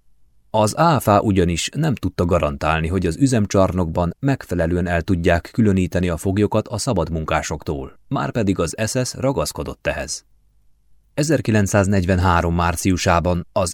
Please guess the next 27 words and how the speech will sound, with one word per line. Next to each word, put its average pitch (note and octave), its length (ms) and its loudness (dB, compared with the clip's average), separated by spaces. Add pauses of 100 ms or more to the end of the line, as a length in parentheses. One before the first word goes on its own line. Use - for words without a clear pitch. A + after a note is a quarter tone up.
(120)
S B2+ 220 -2
S - 60 -12
úgy G#2+ 260 0
döntött, F2+ 520 -2
hogy D3 160 0
kompromisszumot F2+ 840 -2
köt G2+ 240 -2
elkülönítés F2+ 800 0
ügyben, F#2+ 460 0 (100)
és C#3 220 -2
megegyezett F2 640 -2
az G2+ 120 -4
áfával. C#2+ 800 -4 (500)
Egy D3+ 240 -2
altábort F2 800 0
építettek G#2 640 0
a G#2 40 2
gyártelepen F#2+ 840 4
a G2+ 140 -2
Neuengammei G#2 640 4
láger F2 440 4
környékén F2+ 600 2
lévő F#2 440 2
nyolcvanöt A#2 760 2
szatellit F2 560 -2
táborának F#2 580 4
egyikét. D2 560 -8